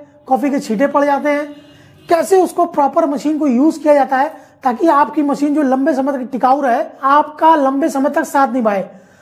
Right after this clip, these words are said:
तो इस video को पूरा जरूर देखना। video को थोड़ी सी पसंद आएगी तो इस video को like करना, और अगर आपने channel को subscribe नहीं किया है तो please जो नीचे लाल रंग का channel का subscribe button है, Channel को subscribe जरूर कर लेना, क्योंकि मैं मेरे channel पे मिक्स content बनाता रहता हूँ।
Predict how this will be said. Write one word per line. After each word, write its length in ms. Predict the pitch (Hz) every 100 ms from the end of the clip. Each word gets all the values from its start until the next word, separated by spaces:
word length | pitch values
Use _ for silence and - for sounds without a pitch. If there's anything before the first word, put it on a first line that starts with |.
| _ _
तो 80 | -
इस 300 | 480 403 262
video 180 | 302 302
को 80 | 320
पूरा 300 | 320 269 302
जरूर 280 | 214 247 311
देखना। 240 | 294 285
video 280 | 294 269 294
को 100 | 285
थोड़ी 380 | 285 - - 349
सी 140 | 277
पसंद 280 | 277 269 277
आएगी 240 | 285 294 320
तो 380 | - - - 247
इस 80 |
video 180 | 226 247
को 80 | 254
like 260 | 233 285 294
करना, 320 | 294 311 330 320 - - _
और 200 | 285 330
अगर 180 | 320 302
आपने 220 | 302 302
channel 260 | 254 269 269
को 100 | 233
subscribe 420 | 220 196 220 214
नहीं 200 | 208 285
किया 180 | 254 294
है 80 | 294
तो 120 | 285
please 600 | - 269 311 302 247 190 - - _
जो 100 | -
नीचे 280 | 220 285 330
लाल 200 | 285 269
रंग 160 | 269 262
का 80 | 254
channel 260 | 254 254
का 80 | 233
subscribe 440 | 226 226 - 277 247
button 240 | 262 262
है, 120 | 254 - - _
Channel 240 | - 247 233
को 100 | 240
subscribe 440 | 240 - 254 262
जरूर 240 | 214 285
कर 160 | 294 269
लेना, 220 | 262 262 269 - - _ -
क्योंकि 220 | 262 269
मैं 180 | 269 311
मेरे 200 | 302 294
channel 240 | 285 269
पे 120 | 262 254
मिक्स 260 | 220 -
content 340 | - 262 240 254
बनाता 300 | 247 240 262
रहता 220 | 254 247
हूँ। 100 | 254